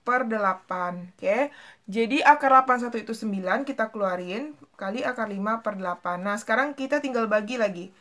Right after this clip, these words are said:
Eh, apa namanya tuh, sembilan dibagi delapan itu hasilnya adalah, sini,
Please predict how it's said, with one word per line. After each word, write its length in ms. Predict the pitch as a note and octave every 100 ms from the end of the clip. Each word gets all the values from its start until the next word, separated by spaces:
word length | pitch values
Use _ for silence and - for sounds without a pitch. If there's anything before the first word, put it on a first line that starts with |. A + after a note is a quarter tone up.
| - _ _ -
Eh, 540 | G#3 G#3 G#3 G3+ G#3 G3+ - _ _ -
apa 180 | G#3+ A#3+
namanya 400 | B3 B3 A#3+ C4
tuh, 400 | C4 C4 C4 C4+ C4+ - _ -
sembilan 440 | A3+ A3+ A3+ C4
dibagi 400 | C4 A3+ A3 G#3+
delapan 520 | G#3 G#3 G#3 - A3 G#3+
itu 280 | G#3+ - C#4+
hasilnya 760 | B3+ A#3+ A3 G3 F#3+ B3 -
adalah, 720 | A3 G3+ F#3+ F#3 F3+ - A#3+ G4+ - - - - - -
sini, 360 | G#3 G3 A3+